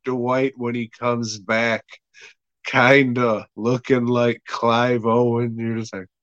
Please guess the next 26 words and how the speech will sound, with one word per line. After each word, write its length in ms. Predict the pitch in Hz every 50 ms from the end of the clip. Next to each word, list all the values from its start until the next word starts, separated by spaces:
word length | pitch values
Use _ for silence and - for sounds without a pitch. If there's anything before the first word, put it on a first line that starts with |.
| _ -
"What 220 | 104 120 123 -
the 120 | - 147
fuck's 460 | 147 - - - 151 151 151 - - -
going 380 | - 143 143 143 147 139 135 135
on 280 | 139 143 147 143 143 143
here?" 300 | 151 147 147 151 147 - - - - - _ _
Oh, 240 | - 123 131 131 131
yeah, 300 | 127 120 127 131 123 117
he's 240 | 110 107 107 - -
supposed 400 | - - 117 117 117 113 - -
to 80 | 110 107
look 380 | 107 110 113 113 107 - -
like 240 | 90 87 87 85 - _ -
that 260 | 87 85 85 76 _
guy. 460 | 104 101 92 90 92 90 90 90 87
I 300 | 90 104 110 110 107 101
understand. 1000 | 87 87 87 82 76 82 85 - - - - - 92 92 95 101 101 98 95 92 - - _ _ _ _ - _ _ _ _ _ _ _ _ _ _ _ _ _
But, 180 | - 135 135 135
uh, 280 | 139 131 127 117 107 95 - _ _ _ _ _ - 170
yeah, 300 | 190 220 233 196 139 117 113
I 140 | 117 120 123
mean, 320 | 131 135 139 131 123 120 - _ _ _ - 110
I 120 | 127 143
still 360 | 143 - - - 151 147 143
like 360 | 131 117 117 135 135 123 -
it. 140 | 147 143 139